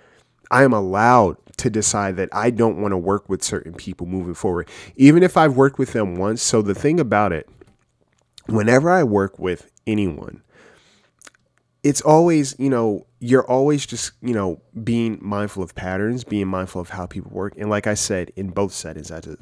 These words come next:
as a trainer, as a coach, um, even when it comes to, to podcasting, I'll be real with y'all,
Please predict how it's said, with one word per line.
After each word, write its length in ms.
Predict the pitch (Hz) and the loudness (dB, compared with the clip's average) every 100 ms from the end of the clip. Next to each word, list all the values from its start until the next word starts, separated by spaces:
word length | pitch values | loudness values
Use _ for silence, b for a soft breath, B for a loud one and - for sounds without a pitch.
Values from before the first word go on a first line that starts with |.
| - | -16
as 180 | 92 87 | -14 -14
a 60 | |
trainer, 500 | 90 - 104 120 131 135 B B B B | -14 -10 -8 -6 -6 -8 B B B B
as 160 | 98 90 | -14 -14
a 40 | |
coach, 520 | - 104 110 - - B B B - | -6 -2 -2 -4 -12 B B B -8
um, 340 | 107 98 92 | -6 -4 -6
even 180 | - 151 | -6 -4
when 100 | 220 | -2
it 60 | 214 | -4
comes 220 | - 196 | -6 -4
to, 280 | 185 170 147 | -2 -2 -4
to 180 | - 147 | -6 -8
podcasting, 680 | - 165 - 85 - 64 - | -6 -8 -8 -10 -12 -18 -10
I'll 100 | 113 | -4
be 140 | 143 165 | 2 2
real 160 | 165 | 2
with 180 | 135 - | 0 -4
y'all, 100 | 87 | -10